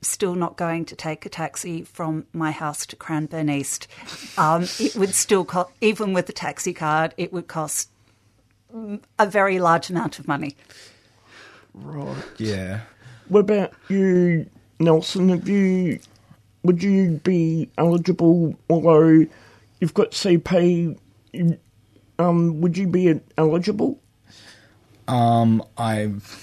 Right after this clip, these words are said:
Speaker 3: I personally don't think so, and, um,
Speaker 2: Mm.
Speaker 3: I'm trying to address the issue of travel anyway.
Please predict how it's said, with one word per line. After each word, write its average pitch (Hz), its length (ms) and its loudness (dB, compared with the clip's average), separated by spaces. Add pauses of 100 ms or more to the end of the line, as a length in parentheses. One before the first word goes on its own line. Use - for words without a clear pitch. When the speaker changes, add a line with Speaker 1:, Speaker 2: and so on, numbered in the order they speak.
(300)
Speaker 3:
I 101 80 -4
personally 98 520 -2
don't 87 300 -6
think 92 200 -6
so, - 160 -6
and, 92 760 -4 (140)
um, 98 560 0
Speaker 2:
Mm. - 280 -12 (140)
Speaker 3:
I'm 104 160 2
trying 107 320 2
to 104 140 0
address 92 380 -4
the 92 180 -4
issue 90 380 -2
of 85 160 -8
travel 87 480 -4
anyway. 92 720 -2